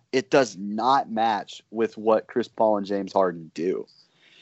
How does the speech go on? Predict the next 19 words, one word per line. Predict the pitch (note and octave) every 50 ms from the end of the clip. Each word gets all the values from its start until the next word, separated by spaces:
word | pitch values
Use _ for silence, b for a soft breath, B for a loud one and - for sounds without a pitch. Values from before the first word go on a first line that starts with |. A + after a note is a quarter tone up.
| b b b b
And | A#2+ A#2+
I | A#2 A#2 A#2+ B2
think | B2 - D#3 D3 - D#3
if | C#3+ B2+ - -
you, | A#2+ C3+ D3+
if | D3 A#2+ A#2+ - B2+
you | D3 E3
brought | D#3+ F#3 F#3 E3+ C#3+ B2+
Jimmy | - C#3 C#3+ D3+ C#3+
Butler | B2 G#2 A2 A2 - - C#3+ C#3+ C#3+
in, | D3 D3 D3 D3
in | - A#2 A#2
order | A#2 B2 C3+ C#3+ D3
for | D3 - D3 C#3+
it | C#3 B2 -
to | B2+ A#2
work | A2 A#2 A#2 B2 - -
at | A2 F#2+
all, | F#2 G#2+ A2+ G#2+ G2 F#2 F2+ -